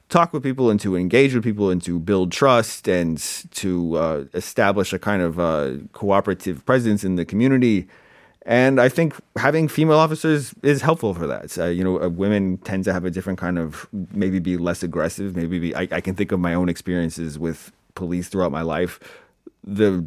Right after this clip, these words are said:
unpleasant encounters I've had with police officers have all been men, and that's just anecdotal. That's just my experience. It's, it's not generalizable, but I think having female pol-, police officers is, is good. I don't know these particular photos about this that show these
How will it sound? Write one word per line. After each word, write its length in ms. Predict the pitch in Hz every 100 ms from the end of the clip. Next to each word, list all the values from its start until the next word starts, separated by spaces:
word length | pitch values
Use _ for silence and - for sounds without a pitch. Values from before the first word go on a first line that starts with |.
| 80 _ _ -
unpleasant 500 | 123 127 139 123 110
encounters 420 | 101 120 113 101 92
I've 100 | 90
had 160 | 92
with 160 | 87 78
police 360 | 98 101 - -
officers 420 | 92 95 90 78
have 300 | 87 85 80 82
all 200 | 87 95
been 240 | 82 78
men, 300 | 98 78 80
and 100 | 85
that's 140 | 85
just 260 | - 95 - 92
anecdotal. 400 | 87 82 76 80
That's 180 | 82
just 160 | - 87
my 160 | 90 80
experience. 480 | 78 - 73 76
It's, 160 | 87 85
it's 180 | 80 -
not 120 | 78
generalizable, 680 | 85 85 80 82 80 76 71
but 240 | 82 82 - - - - - - - _ _
I 100 | 120
think 200 | 165 180
having 200 | 180 165 160
female 220 | 170 151
pol-, 240 | 151 143
police 260 | - 139 135
officers 400 | 127 131 120 113
is, 140 | 101 95
is 340 | 101 92 85
good. 320 | 92 95 87
I 140 | 76 107
don't 200 | 110 95
know 200 | 107 98
these 180 | 104
particular 480 | - 117 135 127 101
photos 460 | - 107 101 92 92
about 240 | - 87
this 320 | 90 82 - -
that 280 | - 104 90 - -
show 240 | - 101
these 420 | 87 87 80 -